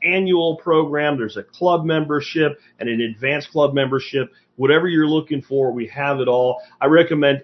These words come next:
everybody at least take the basics course. Anything you do with your dog is gonna come down to core basics. And even if you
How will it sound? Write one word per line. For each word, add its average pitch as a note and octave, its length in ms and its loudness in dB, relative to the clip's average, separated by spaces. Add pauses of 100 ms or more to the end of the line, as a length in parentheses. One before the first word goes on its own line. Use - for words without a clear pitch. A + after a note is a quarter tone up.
everybody D3+ 560 2
at F#2+ 100 -6
least D#3 380 -2
take D#3 380 -2
the C#3 80 -6
basics C3+ 760 -4
course. B2 400 -2 (440)
Anything A3 540 0
you G3+ 140 -2
do F#3+ 160 -4
with F#3+ 180 0
your E3 140 0
dog D3 320 2
is B2+ 120 -4
gonna B2+ 200 -4
come C#3+ 300 -4
down B2+ 220 -2
to A2 80 -10
core D#3 640 2 (220)
basics. C3 500 -6
And C#3+ 80 -4
even E3+ 200 -2
if C3+ 100 -6
you A2 160 0